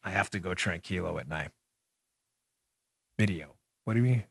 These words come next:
Oh, oh, Paula's giving me a note in the back. Video. I totally forgot that.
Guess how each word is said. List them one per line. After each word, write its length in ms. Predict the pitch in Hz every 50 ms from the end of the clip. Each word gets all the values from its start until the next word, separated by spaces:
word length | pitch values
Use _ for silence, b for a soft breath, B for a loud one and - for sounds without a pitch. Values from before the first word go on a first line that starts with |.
| _ -
Oh, 260 | 139 160 160 131 101 -
oh, 300 | - - 131 131 127 107 -
Paula's 340 | - 147 160 160 135 110 -
giving 220 | - 127 117 117
me 120 | 120 117 113
a 40 |
note 180 | 104 113 135 143
in 60 | -
the 80 | 170 -
back. 260 | - 78 76 - -
Video. 320 | - 113 120 120 90 -
I 80 | - 98
totally 300 | - - 123 123 123 123
forgot 320 | 110 - 117 120 120 113
that. 100 | 113 -